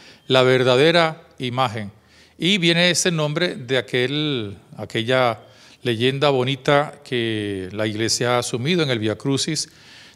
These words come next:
de aquella mujer que dejó impregnada en su,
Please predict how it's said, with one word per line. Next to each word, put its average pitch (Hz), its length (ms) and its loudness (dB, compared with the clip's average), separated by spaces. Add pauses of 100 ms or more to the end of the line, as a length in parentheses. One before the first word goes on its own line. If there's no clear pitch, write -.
de - 80 2
aquella 135 260 2
mujer 143 440 2
que 139 360 2
dejó 127 360 0
impregnada 147 760 0 (1000)
en 120 160 -2
su, 104 720 -4